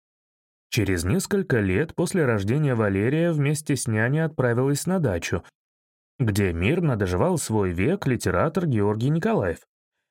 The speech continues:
Ему очень нравилась внучка, позднее он завещал ей свой загородный особняк. Когда Валерии исполнилось семь лет, в жизни Эмилии вновь появился Степан. Уголовник, который обладал уникальным голосом, решил порвать с криминальным миром.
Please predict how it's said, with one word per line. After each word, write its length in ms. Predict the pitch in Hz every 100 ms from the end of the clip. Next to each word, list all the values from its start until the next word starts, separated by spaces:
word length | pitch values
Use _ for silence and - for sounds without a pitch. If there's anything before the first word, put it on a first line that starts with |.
| _
Ему 380 | 92 90 90 185
очень 260 | 196 190 202
нравилась 580 | 202 233 135 107 110 139
внучка, 600 | 180 117 - - 85 - -
позднее 400 | 135 139 185 147
он 120 | 143
завещал 480 | 120 123 - 165 143
ей 240 | 127 131
свой 320 | 120 135 139
загородный 560 | 117 127 117 123 117 127
особняк. 520 | 123 165 127 85 - _ _ _ _ _ _
Когда 340 | - 87 90 170
Валерии 480 | 151 101 135 175 117
исполнилось 720 | - 113 151 131 110 101 -
семь 300 | - 127 95
лет, 400 | 85 117 160 -
в 140 | 139
жизни 480 | 95 95 156 170 139
Эмилии 440 | 98 92 160 170
вновь 400 | 143 101 90 117 - -
появился 560 | 175 123 101 104 139
Степан. 500 | 139 - - 120 82 - _ _ _ _ -
Уголовник, 720 | 98 95 127 175 147 147 -
который 440 | - 117 147 151 135
обладал 460 | 123 117 131 143
уникальным 600 | 131 117 113 143 131 131
голосом, 600 | 127 170 110 95 - 101
решил 420 | 113 127 165 170 151
порвать 500 | 165 165 175 139 -
с 60 |
криминальным 680 | - 113 123 127 127 131 143
миром. 380 | 127 92 85